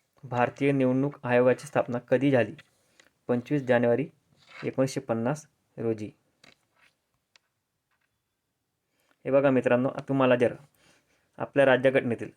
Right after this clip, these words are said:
भाग बावीस याच्यावरती व्हिडिओ बघायचा असेल तर तुम्ही आपल्या चॅनलच्या प्लेस-, प्लेलिस्टमध्ये जायचं, तिथे तुम्हाला तो व्हिडिओ भेटून जाईल. हे बघा काय दिलं आहे अजून परत पुढचा प्रश्न, भारत निवडणूक आयोगाचे मुख्यालय कोठे आहे?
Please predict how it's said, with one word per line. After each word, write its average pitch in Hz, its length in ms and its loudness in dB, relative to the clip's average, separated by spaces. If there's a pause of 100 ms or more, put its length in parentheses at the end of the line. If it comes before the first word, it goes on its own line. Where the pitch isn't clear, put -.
भाग 123 420 0
बावीस 123 560 0
याच्यावरती 131 600 2
व्हिडिओ 120 320 0 (440)
बघायचा 127 400 2
असेल 131 220 -4
तर 127 100 -8
तुम्ही 131 200 0 (680)
आपल्या 131 280 -2
चॅनलच्या 127 380 2
प्लेस-, 139 360 0 (100)
प्लेलिस्टमध्ये 131 520 0
जायचं, 117 300 2
तिथे 139 280 -6
तुम्हाला 135 260 2
तो 131 120 -2
व्हिडिओ 127 260 -2
भेटून 120 340 -4
जाईल. 107 180 -6 (4000)
हे 127 60 -14
बघा 117 180 -6
काय 123 240 2
दिलं 123 140 2
आहे 127 80 4
अजून 123 140 0
परत 117 180 -2
पुढचा 127 260 -4
प्रश्न, 120 320 -8 (720)
भारत 123 380 2
निवडणूक 131 440 0
आयोगाचे 120 400 2
मुख्यालय 135 420 -2
कोठे 127 360 -2
आहे? 120 260 0